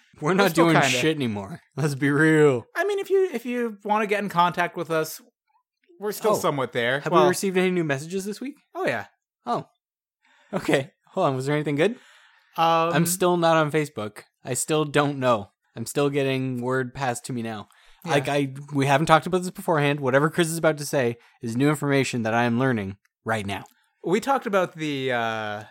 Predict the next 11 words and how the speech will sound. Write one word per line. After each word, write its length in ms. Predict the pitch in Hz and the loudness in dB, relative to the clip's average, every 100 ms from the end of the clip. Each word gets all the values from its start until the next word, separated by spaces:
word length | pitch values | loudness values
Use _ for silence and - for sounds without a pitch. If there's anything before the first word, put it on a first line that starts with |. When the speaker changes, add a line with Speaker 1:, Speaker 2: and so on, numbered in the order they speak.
| _ _ - | _ _ -8
Speaker 1:
The 100 | 123 | -8
great 320 | 113 117 156 | -4 -4 -2
message? 460 | 165 - 233 226 - _ _ | -2 -2 -6 -8 -18 _ _
The 80 | 123 | -4
one 200 | 117 113 | -2 -2
that 200 | 110 107 | -4 -6
Tally 300 | 110 104 120 | -10 -10 -10
didn't 180 | 151 160 | -10 -10
like? 200 | 175 - _ - | -12 -14 _ -4
Speaker 2:
Yeah. 340 | 214 139 110 - - | 0 0 -2 -10 -6
Speaker 1:
Correct. 320 | 135 98 _ | -4 -4 _